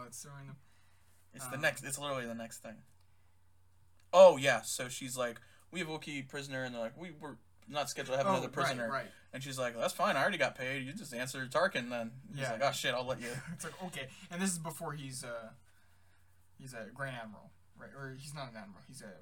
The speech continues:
Speaker 1: what is it called? Why can't I think of his name?
Speaker 2: The Grand Moff?
Speaker 1: Grand Moff. This is before, way
Speaker 2: He's
Speaker 1: before.
Speaker 2: Governor Tarkin.
Speaker 1: Yeah, he's Governor at the moment. Yeah.
Speaker 2: Um, he becomes Grand Moff very soon, though.
Speaker 1: Oh,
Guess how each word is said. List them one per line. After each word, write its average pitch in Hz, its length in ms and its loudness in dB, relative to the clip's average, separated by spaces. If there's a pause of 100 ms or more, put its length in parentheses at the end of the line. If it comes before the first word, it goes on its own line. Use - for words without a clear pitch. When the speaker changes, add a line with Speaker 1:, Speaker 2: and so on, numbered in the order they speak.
Speaker 1:
what - 120 -20
is - 60 -18
it - 100 -20
called? - 180 -20 (1000)
Why 185 100 -14
can't 196 180 -10
I 185 40 -6
think 180 140 -12
of 170 60 -16
his 170 80 -14
name? 175 100 -14
Speaker 2:
The 135 60 -6
Grand 139 260 -2
Moff? 151 220 -2 (160)
Speaker 1:
Grand 127 220 -8
Moff. 101 180 -14 (500)
This 175 100 -6
is 165 60 -6
before, 151 280 -10
way 143 120 -4
Speaker 2:
He's 139 160 -6
Speaker 1:
before. 135 100 -6 (100)
Speaker 2:
Governor 123 160 -4
Tarkin. - 160 -10
Speaker 1:
Yeah, 110 140 -8
he's 131 160 -14
Governor - 340 -12
at - 60 -20
the - 80 -20
moment. 64 240 -20 (440)
Yeah. 123 160 -6
Speaker 2:
Um, 123 160 -6 (760)
he 160 100 -6
becomes 147 440 -6
Grand 127 320 -4
Moff 107 120 -4 (140)
very 104 200 -12
soon, - 200 -10
though. - 520 -12
Speaker 1:
Oh, - 40 -4